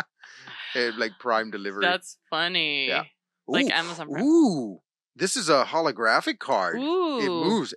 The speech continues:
Speaker 1: El TikTok. And it's a person doing
Speaker 2: <gasps>
Speaker 1: that little TikTok dance if you
Speaker 2: Oh
Speaker 1: move it.
Speaker 2: my gosh, how cool.
Speaker 1: Yeah. It's a lenticular card. That's what it's called. Lenticular.
Speaker 2: Lenticular?
Speaker 1: Mm-hmm.
Speaker 2: Oh, and they're doing that, like, kick your
Speaker 1: Yeah,
Speaker 2: leg,
Speaker 1: that
Speaker 2: move
Speaker 1: kick
Speaker 2: your arm up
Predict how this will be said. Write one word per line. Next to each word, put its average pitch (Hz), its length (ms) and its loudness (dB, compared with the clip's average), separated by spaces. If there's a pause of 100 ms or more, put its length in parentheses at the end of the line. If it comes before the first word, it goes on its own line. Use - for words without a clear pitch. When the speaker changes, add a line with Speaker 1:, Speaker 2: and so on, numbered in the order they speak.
Speaker 1:
El 160 260 2 (140)
TikTok. 202 600 2 (120)
And 143 140 0
it's 143 180 0
a 135 80 4
person 156 380 0
doing 135 400 0
Speaker 2:
<gasps> - 0 -
Speaker 1:
that 127 200 2
little 127 200 -2
TikTok 143 420 0
dance 160 480 -2
if 135 140 -14
you 120 80 -8
Speaker 2:
Oh - 40 -8 (100)
Speaker 1:
move 247 100 -2
it. 262 40 2
Speaker 2:
my 262 140 2
gosh, 247 260 2
how 233 380 -2
cool. 233 840 -6 (240)
Speaker 1:
Yeah. 104 300 -4 (320)
It's - 160 -4
a 160 80 4
lenticular 156 560 0
card. 82 280 -4
That's 117 200 -2
what 101 80 -10
it's 92 120 -14
called. 64 240 -10 (320)
Lenticular. 101 600 -8
Speaker 2:
Lenticular? 220 760 -2 (140)
Speaker 1:
Mm-hmm. 143 260 -12 (520)
Speaker 2:
Oh, 220 180 4
and 190 180 2
they're 190 140 0
doing 196 240 -2
that, 190 160 0
like, 170 220 0
kick - 260 -4
your 180 140 -2
Speaker 1:
Yeah, 165 80 0
Speaker 2:
leg, 165 220 4
Speaker 1:
that 165 60 -10
Speaker 2:
move 175 120 -2
Speaker 1:
kick 170 80 -4
Speaker 2:
your 170 100 2
arm 156 300 2
up 117 220 0